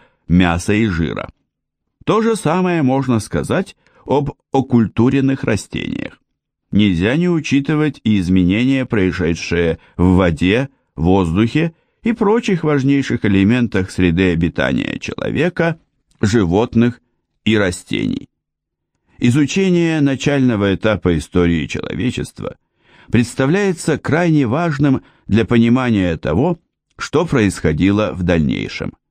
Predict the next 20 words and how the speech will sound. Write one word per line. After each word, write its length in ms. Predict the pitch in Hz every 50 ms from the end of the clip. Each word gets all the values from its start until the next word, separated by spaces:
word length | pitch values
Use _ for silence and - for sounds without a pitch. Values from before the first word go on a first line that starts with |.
| _ _ _ _ _ _ _ _ _
Именно 440 | - - 190 196 208 202 196 196 202
в 80 | 160 107
древности 880 | 85 92 92 113 147 170 180 175 175 170 - - - 107 95 - - _ _ _ -
были 280 | - 85 117 123 120 120
заложены 640 | 110 101 117 107 104 120 123 113 104 113 107 110 107
многие 540 | 104 101 104 117 117 107 87 87 67 50 -
основы, 640 | - - - - - 135 160 170 165 170 160 160 - _ _ _ _ _ _ _ _ _
определившие 800 | - 120 - 151 151 139 160 180 202 220 185 - - 175 165 151
дальнейшую, 920 | 113 101 113 110 110 123 156 175 180 165 - - 160 151 151 151 147 139 - _ _ _ _ _ _ _ _ _ _ _ _
так 200 | 156 147 - -
сказать, 460 | - - 135 123 120 139 131 110 - -
гастрономическую 1600 | 95 113 120 107 - - 107 104 101 92 87 87 82 78 80 73 - - 85 95 - - - 131 139 147 160 175 190 190 - _ _ _ _ _ _ _ _ _ _ _ -
и 120 | 104 107
не 180 | 101 104 110 107
только 640 | 92 - - 95 95 92 95 92 - 113 117 143 156 - _ _ _ _ _ _ _ _ _
судьбу 480 | - - 131 120 95 87 85 117 135
человека. 720 | 131 - 123 101 85 65 50 50 50 50 - - - - - _ _ _ _ _ _ _ _ _ _ _ _ _
Важнейший 680 | - 101 123 123 113 123 127 135 131 123 113 - 113 101
момент 480 | 98 90 87 95 117 147 156 143 - -
здесь 540 | 80 78 76 - 50 50 50 - - -